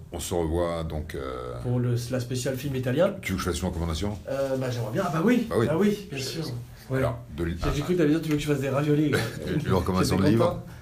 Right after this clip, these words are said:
Speaker 2: content. Ouais.
Speaker 1: The Inherent Vice.
Speaker 2: Ah ouais.
Speaker 1: De Thomas Pynchon.
Speaker 2: Ah bah, t'as fini par, bravo, t'as fini par le placer,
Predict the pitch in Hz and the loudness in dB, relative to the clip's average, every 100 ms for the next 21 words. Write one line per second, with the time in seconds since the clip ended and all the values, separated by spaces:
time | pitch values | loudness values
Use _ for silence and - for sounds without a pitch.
0 | - 123 120 - - 87 92 92 85 80 | -4 -2 -2 -4 -8 -2 0 2 2 2
1 | 85 104 - - - - - 143 139 170 | 4 2 0 -4 -8 -20 -6 -2 0 0
2 | 87 90 82 80 71 - 90 101 127 123 | -2 0 -2 -2 -2 0 0 0 0 0
3 | 120 120 131 147 - - 160 196 196 - | -2 -4 -4 -2 0 2 6 8 6 4
4 | 185 190 185 151 151 202 202 214 180 | 2 4 6 4 6 6 8 8 6